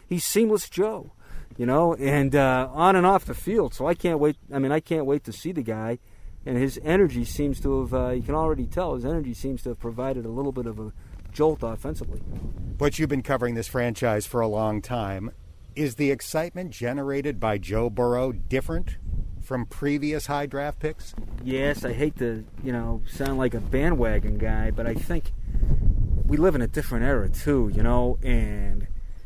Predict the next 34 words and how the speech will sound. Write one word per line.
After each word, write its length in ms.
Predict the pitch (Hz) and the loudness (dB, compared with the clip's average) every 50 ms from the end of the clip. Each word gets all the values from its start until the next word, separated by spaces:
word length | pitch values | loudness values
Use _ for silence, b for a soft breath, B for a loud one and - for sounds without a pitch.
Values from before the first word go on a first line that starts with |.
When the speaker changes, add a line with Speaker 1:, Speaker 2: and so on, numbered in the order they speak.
| b b b | b b b
Speaker 1:
everything 520 | - 190 247 277 - - - 135 120 107 101 | 6 8 8 8 8 6 4 0 0 0 0
gets 300 | - 98 95 - - - | -2 -2 -4 -4 -2 -2
hyped. 380 | 113 107 101 - - - - - B B B B B B B B | -2 -2 0 -2 -2 -2 -2 -2 B B B B B B B B
You 100 | 120 120 | 0 0
know, 140 | 135 135 135 | 2 2 2
I 80 | 131 131 | 2 2
mean, 280 | 131 135 135 135 131 | 2 2 2 2 2
uh, 180 | 127 123 123 131 - | 2 2 2 2 0
every 260 | 147 165 175 190 185 | 0 0 0 0 -4
guy, 500 | 143 113 - 135 135 147 156 160 165 160 143 | -6 -2 0 2 2 2 0 -2 -2 -4 -4
I 60 | 131 | -2
mean, 360 | 131 131 127 127 127 131 - - | -2 0 0 -2 -2 -4 -4 -4
every 280 | 151 165 175 214 196 | -4 -4 -2 -4 -6
story 600 | - - - - 165 180 214 214 165 113 95 90 - - - - | -6 -6 -4 0 4 4 4 4 2 0 -2 -6 -12 -18 -20 -4
gets 260 | - 123 117 - - - | 0 0 0 0 0 -2
hyped. 320 | 117 110 107 - - - B B B B B B B B | -2 -2 0 0 0 0 B B B B B B B B
There 120 | 202 254 | 6 6
are 60 | 262 214 | 6 6
stories 460 | - - - 185 208 202 175 156 - | 6 4 6 6 8 8 6 6 4
that 160 | 160 143 - | 2 2 2
get 160 | 165 165 147 | 2 2 2
hyped 240 | 143 160 160 - - | 2 2 2 2 2
today 320 | - 139 151 170 180 170 | 2 2 2 2 2 0
that 200 | 131 117 110 - | -2 -4 -6 -6
twenty 240 | - - 190 190 170 | -6 -6 -4 -4 -2
years 220 | 160 170 180 156 143 | 0 0 0 0 0
ago 120 | 131 131 | -2 -2
I 80 | 120 120 | -2 -2
couldn't 280 | - - 180 165 147 123 | -2 -2 -2 -2 0 0
get 160 | 143 143 143 | 0 0 0
it 60 | 131 | 0
in 100 | 120 110 | 0 0
the 80 | 104 - | -2 -4
paper. 420 | - - 202 285 - - - - | 0 0 0 0 0 -2 -6 -6